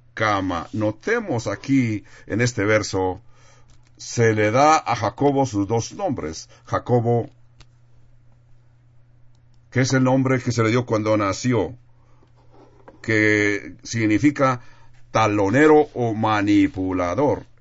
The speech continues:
El segundo nombre, el que Dios le dio, Israel. Israel significa el que luchó con Dios victoriosamente y prevaleció.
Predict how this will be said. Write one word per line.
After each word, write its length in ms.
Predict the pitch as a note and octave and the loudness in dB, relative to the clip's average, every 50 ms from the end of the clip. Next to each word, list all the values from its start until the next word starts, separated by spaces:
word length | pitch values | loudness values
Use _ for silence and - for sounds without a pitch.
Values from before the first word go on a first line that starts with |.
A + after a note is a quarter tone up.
| _ - - | _ -18 -12
El 240 | - A2 A#2 A2 G#2+ | -8 -6 -6 -6 -4
segundo 480 | - A#2 A#2 C#3 F3 F#3+ F3+ E3 D3+ C3+ | -4 0 0 0 0 0 0 0 2 2
nombre, 480 | C#3 D#3 D3+ C#3+ C3 C3 B2+ G#2+ A#2 | 4 4 2 2 0 0 -2 -2 -2
el 100 | A#2+ A2 | -4 -4
que 140 | - A2 G#2+ | -4 -4 -4
Dios 320 | G#2 A#2+ A#2+ A#2+ - - | -2 -2 -2 -2 -2 -4
le 140 | G#2 G2+ F2+ | -4 -4 -4
dio, 400 | E2 G#2+ C3 C3 E2+ C2 - - - - - _ - - - - - - _ _ - - - | -2 0 0 0 0 -4 -8 -16 -20 -20 -20 _ -20 -20 -20 -20 -20 -20 _ _ -20 -12 -4
Israel. 1000 | B2+ B2 A#2+ - - - E2+ E2+ F2+ G2 F2 F#2 G2+ A2 G#2 F#2+ E2 D2 C#2 C3 - - - - - - - - - - - _ _ - - - | -2 -2 -2 -2 -4 -8 -12 -12 -10 -8 -6 -2 -2 0 0 0 -2 -6 -10 -14 -18 -20 -20 -20 -20 -20 -20 -20 -20 -20 -20 _ _ -20 -6 -2
Israel 440 | B2 B2+ B2 G#2+ A2+ B2 D#3 F3+ C#3 | 2 2 2 4 4 4 4 4 4
significa 580 | C#3 D3+ D3 C#3+ A#2+ C#3 D3 C#3+ - C#3 C3 B2 - - | 4 4 4 4 4 4 2 2 2 2 2 2 2 0
el 200 | C3+ B2+ A#2+ A#2+ | 0 0 0 0
que 120 | - B2 | 0 0
luchó 720 | B2 B2 A#2 A2+ G#2 - - D#3 F3 F3+ F3+ F3+ F3+ - - | 0 0 0 -2 -4 -4 -2 0 2 4 4 4 2 0 -2
con 200 | - B2+ A#2+ A#2+ | -2 -2 -2 0
Dios 300 | A2+ C#3+ D3 D#3 C#3 - | 2 2 2 2 0 -2
victoriosamente 1040 | - A2+ - - - A2+ G#2+ A#2+ C3 B2 - - G2+ A2+ D#3 D#3+ D#3 - D#3+ D#3 - - | -6 -8 -8 -6 -6 -4 -2 -2 -2 -2 -2 -2 0 2 2 2 2 2 0 -2 0 0
y 200 | C#3+ D#3+ E3 - | 0 0 0 0
prevaleció. 1160 | - - C#3+ D3 D3 C#3 B2+ A#2+ C#3 C#3+ D3+ D3 C#3+ D3 D3 C#3+ - - C#3+ D3+ D3+ C3 | -2 -4 -4 -4 -4 -4 -6 -4 -4 -2 -2 0 0 0 -2 -2 -4 -4 -2 0 0 0